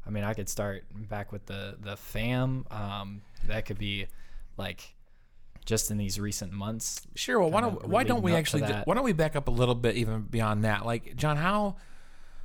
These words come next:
Speaker 2: how did you, um, find yourself at Grace Church?
Speaker 1: Yeah. Okay. That, that's been, uh, that was kind of a crazy, crazy story. So, like, growing up, I was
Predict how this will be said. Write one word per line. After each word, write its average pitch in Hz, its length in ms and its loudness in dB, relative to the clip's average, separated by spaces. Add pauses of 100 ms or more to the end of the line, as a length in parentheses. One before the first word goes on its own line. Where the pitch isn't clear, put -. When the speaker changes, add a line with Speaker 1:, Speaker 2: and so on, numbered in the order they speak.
(220)
Speaker 2:
how - 280 2
did 151 260 4
you, 135 480 6
um, 104 540 2
find 123 460 2
yourself 110 460 2
at 104 160 -6
Grace 101 300 -2
Church? - 540 -8 (320)
Speaker 1:
Yeah. 113 260 0 (520)
Okay. 117 340 0 (380)
That, 117 360 2 (280)
that's 117 260 2
been, 123 320 2
uh, 104 400 -4
that 117 140 0
was 135 160 0
kind 120 180 -2
of 110 80 -4
a 104 100 -4
crazy, 110 720 -6
crazy 117 280 -6
story. 107 340 -4
So, 110 140 -4
like, 104 200 -6
growing 120 380 4
up, 113 380 -4 (460)
I 110 240 2
was 107 680 -4